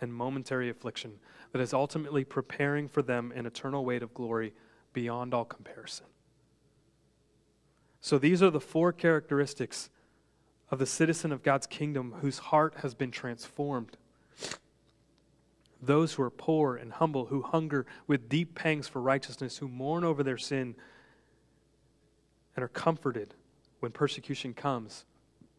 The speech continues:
because of Christ. And this is why they can be blessed, because they have found favor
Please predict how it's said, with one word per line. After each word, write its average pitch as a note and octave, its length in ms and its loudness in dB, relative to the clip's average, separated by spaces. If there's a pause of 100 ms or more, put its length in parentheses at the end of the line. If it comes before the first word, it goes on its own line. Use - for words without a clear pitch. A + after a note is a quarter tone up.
(560)
because D3 300 -2
of - 120 -6
Christ. - 500 -2 (1160)
And C3 140 -2
this D3+ 180 -2
is D3+ 180 -4
why C3+ 140 -4
they C#3 120 0
can C3 160 -8
be A#2+ 100 -10
blessed, B2+ 380 -8
because C#3 280 0 (480)
they D3 500 4
have B2+ 240 -2
found A#2 280 -6
favor C3+ 600 0